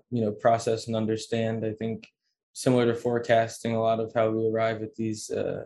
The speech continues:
at these five top geopolitical risks will be based on, you know, looking at the past and, um, trying to understand what sort of reference classes we can use to think about risks and, and what's, uh, how to prioritize them. Um,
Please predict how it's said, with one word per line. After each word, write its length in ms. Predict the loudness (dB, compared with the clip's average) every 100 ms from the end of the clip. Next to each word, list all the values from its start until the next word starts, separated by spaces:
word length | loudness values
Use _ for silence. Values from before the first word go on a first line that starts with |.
| -12
at 120 | -8
these 180 | -8 0
five 300 | 2 2 0
top 260 | -2 -2
geopolitical 480 | -4 -4 -6 -4 -2
risks 240 | -2 -4 -2
will 160 | 0
be 100 | 0
based 380 | 0 -2 -2 -4
on, 260 | -4 -4 -4
you 80 | -6
know, 100 | -2
looking 360 | -2 -4 -4 -4
at 180 | -4 -8 -8
the 80 | -4
past 540 | -2 -2 -4 -8 -6
and, 220 | -4 -4 -8 -20 _ -8
um, 360 | -4 -2 -2 -4
trying 180 | 0 0
to 60 | 0
understand 600 | -4 -6 -6 -4 -4 -8 _ -6
what 180 | -4 -4
sort 180 | -4 -4
of 100 | -4
reference 360 | -6 -8 -10
classes 440 | -4 -4 -4 -10 -8
we 100 | -8
can 220 | -4 -2
use 300 | -2 -4 -8
to 60 | -8
think 260 | -6 -6
about 300 | -6 -4 -6 -6
risks 400 | -8 -8 -12 -10
and, 260 | -6 -6 -8 _ _ _
and 100 | -4
what's, 260 | -4 -4 -6
uh, 240 | -4 -4 -2
how 60 | -4
to 80 |
prioritize 640 | 0 2 2 0 -2 -6 -6
them. 300 | -8 -8 -10 _ _ _ 0
Um, 460 | 0 0 -6 -12